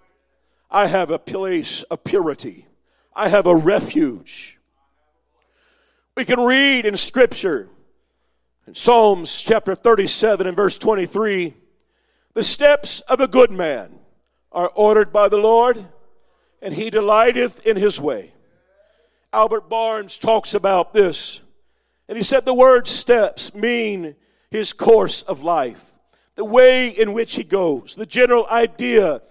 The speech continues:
is that the subject is the object, or he is the object of divine favor,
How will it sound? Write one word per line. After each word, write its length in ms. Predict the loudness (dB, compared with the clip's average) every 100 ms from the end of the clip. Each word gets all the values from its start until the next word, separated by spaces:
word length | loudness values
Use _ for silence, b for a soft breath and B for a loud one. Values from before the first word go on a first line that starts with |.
| b b
is 140 | -6 -4
that 160 | -4
the 80 | 0
subject 680 | 0 2 2 0 -2 -2 -4 _ _ _ _
is 180 | -8 -6
the 120 | -4
object, 640 | 2 2 2 0 0 -2 -4
or 120 | -2
he 220 | -2 -2
is 140 | -4 -4
the 120 | -2
object 540 | 2 2 2 -4 -4 0
of 300 | 0 0 -4
divine 560 | -4 -2 -2 -4 -6
favor, 680 | -12 0 0 0 -4 -10 -10